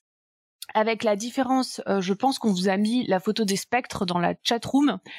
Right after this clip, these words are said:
de ces photorécepteurs. Chaque photorécepteur, quand on parle d'un cône vert, d'un cône rouge et d'un cône bleu,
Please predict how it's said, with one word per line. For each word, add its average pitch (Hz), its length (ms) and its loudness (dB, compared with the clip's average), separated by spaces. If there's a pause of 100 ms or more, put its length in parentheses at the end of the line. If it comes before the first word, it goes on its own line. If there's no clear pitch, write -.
(320)
de 196 80 2
ces 214 160 2
photorécepteurs. 214 800 2
Chaque - 260 -2
photorécepteur, 226 680 2
quand 208 200 -2
on 190 80 -2
parle 214 200 2
d'un 170 340 0
cône 202 220 2
vert, 208 360 2
d'un 175 120 -4
cône 175 220 -2
rouge 202 260 0
et 190 60 2
d'un 175 120 2
cône 180 220 4
bleu, 226 240 2